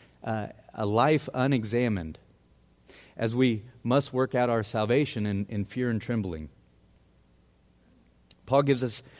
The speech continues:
uh, he moves on, he gives us an example of a, of a good servant here in the flesh of, of Epaphroditus, a, a fellow soldier, Paul calls him. And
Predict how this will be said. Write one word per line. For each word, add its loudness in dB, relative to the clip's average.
uh, 0
he 2
moves 6
on, 2
he -2
gives 0
us -2
an 0
example 0
of 2
a, 0
of -4
a -2
good -2
servant 0
here 0
in 4
the 4
flesh 2
of, -2
of 0
Epaphroditus, 0
a, -6
a -10
fellow 0
soldier, -2
Paul 2
calls 0
him. -4
And 4